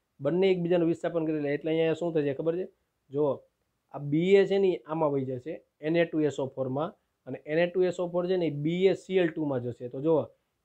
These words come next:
એન એ ટુ એસ ઓ ફોર હતું ને ત્યાં બી એ એસ ઓ ફોર થઈ ગયું,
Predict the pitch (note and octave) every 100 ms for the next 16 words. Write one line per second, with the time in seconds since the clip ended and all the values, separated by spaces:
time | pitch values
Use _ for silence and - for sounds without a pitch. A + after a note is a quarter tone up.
0 | - D3 E3+ F#3+ G3 F#3+ F#3 F#3+ F#3 F#3
1 | F#3+ F#3+ E3 D#3 C#3+ D#3+ F3+ D#3 C#3 C#3+
2 | A#2+ A#2+ A2+ B2 C3 G3